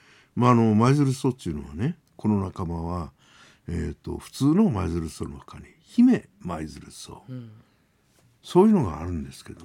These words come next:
Speaker 1: も、
Speaker 2: はい。
Speaker 1: 盆栽店で見た舞鶴草はですね、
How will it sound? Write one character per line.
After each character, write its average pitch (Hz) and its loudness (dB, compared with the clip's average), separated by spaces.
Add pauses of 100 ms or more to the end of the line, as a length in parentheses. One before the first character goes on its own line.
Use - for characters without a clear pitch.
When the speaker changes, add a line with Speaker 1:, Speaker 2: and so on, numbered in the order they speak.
Speaker 1:
も、 120 -4
Speaker 2:
は 135 -6
い。 113 -16 (580)
Speaker 1:
盆 110 0
栽 120 -8
店 98 -6
で 82 -8
見 80 -12
た - -16
舞 80 -14
鶴 85 -12
草 - -20
は - -20
で - -20
す - -20
ね、 - -20